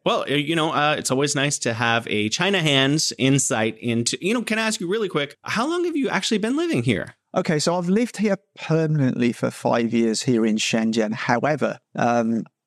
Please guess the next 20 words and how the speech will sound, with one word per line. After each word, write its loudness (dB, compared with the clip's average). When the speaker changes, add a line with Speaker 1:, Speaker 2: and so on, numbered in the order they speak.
Speaker 2:
the 2
first 0
time 2
I 2
came 0
to 0
China 0
was 2
eighteen 2
years 2
ago. 0
And -2
for -2
that -2
first 0
sort 0
of 0
thirteen 0
years, 0
Speaker 1:
Wow. -20